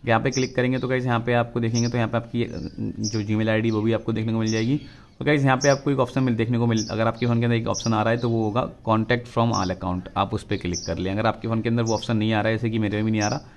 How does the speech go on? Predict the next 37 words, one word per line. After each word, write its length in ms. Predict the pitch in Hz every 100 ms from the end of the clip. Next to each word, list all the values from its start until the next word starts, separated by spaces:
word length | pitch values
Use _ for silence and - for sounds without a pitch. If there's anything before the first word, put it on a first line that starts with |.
| - - _ -
तब 100 | 131
आपको 240 | 131 135
क्या 120 | 117
करना 240 | 92 92 85
पड़ेगा, 300 | 87 85 95
आपको 260 | 95 -
यहाँ 100 | 104 98
पे 60 |
सिंपल 240 | 104 101 101
तरीके 400 | 104 101 101 98
से 180 | 110
गाइस 240 | 107 104 -
कॉन्टैक्ट 460 | 101 98 98 95
ऐप 100 | -
सेटिंग 300 | - 92 98 101
में 60 |
चले 180 | 92 92
जाना 200 | 95 98
है। 120 | 127 - - - - -
यहाँ 100 | 107 104
से 120 | 113
आप 100 | 107
जाएंगे 280 | 110 107 113
तो 120 | 113
गाइस, 220 | 113 107
यहाँ 140 | 104
पे 120 | 101 107
आपको 240 | 101 117
एक 140 | 113
ऑप्शन 260 | 101 - 104
देखने 200 | 101 110
को 60 | 104
मिलेगा 280 | 101 104
यहाँ 160 | 107 104
पे 140 | 110 -
इंपोर्ट 480 | 104 98 107 107 107
का 200 | - 123